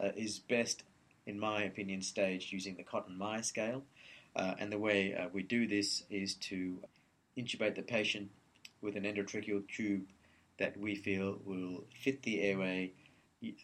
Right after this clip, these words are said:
and we use the largest possible endotracheal tube that will fit the airway,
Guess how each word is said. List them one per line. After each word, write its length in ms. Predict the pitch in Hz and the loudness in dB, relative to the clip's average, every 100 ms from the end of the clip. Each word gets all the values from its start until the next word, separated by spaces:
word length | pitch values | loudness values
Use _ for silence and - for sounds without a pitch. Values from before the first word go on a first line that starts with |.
| - | -8
and 240 | 120 107 104 | -6 -4 -2
we 100 | 101 | -2
use 280 | 104 101 | -2 -2
the 60 | 104 | 0
largest 560 | 98 120 135 131 127 - | 0 2 2 0 -6 -8
possible 320 | - 131 113 | -8 -4 -4
endotracheal 560 | 101 98 95 107 101 98 | -4 -4 -4 -4 -2 -4
tube 300 | - 95 - | -4 -6 -4
that 160 | - 95 | -2 -2
will 140 | 95 | -2
fit 280 | 95 - 151 | -6 -2 -2
the 140 | 107 95 | 0 0
airway, 360 | 92 90 90 | 2 0 -2